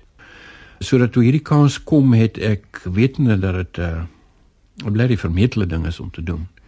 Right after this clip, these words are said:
het ek die sprong gewaag, gedog,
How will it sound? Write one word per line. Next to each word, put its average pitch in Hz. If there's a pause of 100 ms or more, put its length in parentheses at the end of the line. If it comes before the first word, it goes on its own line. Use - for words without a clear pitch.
(400)
het 107
ek 113
die 107
sprong 131
gewaag, 104 (500)
gedog, 95